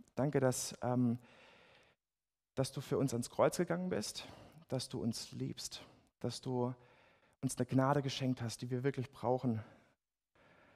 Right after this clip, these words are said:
Danke, dass, ähm, dass ich das wissen darf. Und ich möchte dich bitten, vielleicht gibt's hier noch, ja, jemand, der das irgendwie noch nie so richtig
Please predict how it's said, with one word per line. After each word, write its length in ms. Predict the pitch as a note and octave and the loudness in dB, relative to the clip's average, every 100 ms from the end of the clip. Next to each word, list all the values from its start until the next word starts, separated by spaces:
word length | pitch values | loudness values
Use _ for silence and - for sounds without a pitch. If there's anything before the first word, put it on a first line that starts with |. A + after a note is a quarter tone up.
| _ - | _ 0
Danke, 200 | C3 B2+ | 2 2
dass, 380 | A#2+ - - - | 0 -4 -8 -6
ähm, 480 | B2+ B2 B2 A#2+ | -2 0 2 0
dass 160 | - B2 | -4 -4
ich 120 | C3+ | -4
das 180 | B2 - | -4 -4
wissen 240 | C#3+ E3 | -2 0
darf. 340 | D#3 D#3 - - - _ _ - - _ _ _ _ _ | 0 -2 -4 -12 -20 _ _ -20 -20 _ _ _ _ _
Und 440 | C3+ C3 B2+ - - _ _ _ _ _ _ _ _ - | 0 0 0 -6 -10 _ _ _ _ _ _ _ _ -10
ich 100 | D3 | -4
möchte 180 | F3+ F3 | -2 -2
dich 80 | C#3 | -2
bitten, 240 | E3+ C3 | -2 -2
vielleicht 380 | - C#3 C#3 - _ _ | -4 -2 -2 -6 _ _
gibt's 200 | D#3 - | -10 -4
hier 100 | C#3+ | -2
noch, 360 | C3+ B2 - - _ _ | 0 -2 -8 -20 _ _
ja, 120 | C#3+ | -2
jemand, 300 | C#3 D3+ C#3 | 0 2 2
der 80 | B2+ | 2
das 340 | A#2+ A2+ - - - - - | 0 -4 -8 -14 -18 -20 -8
irgendwie 180 | C3+ C3+ | -2 0
noch 120 | C3 | 2
nie 120 | C3 C#3 | 2 0
so 100 | C3+ | -2
richtig 440 | C#3+ C3+ - | -4 -4 -6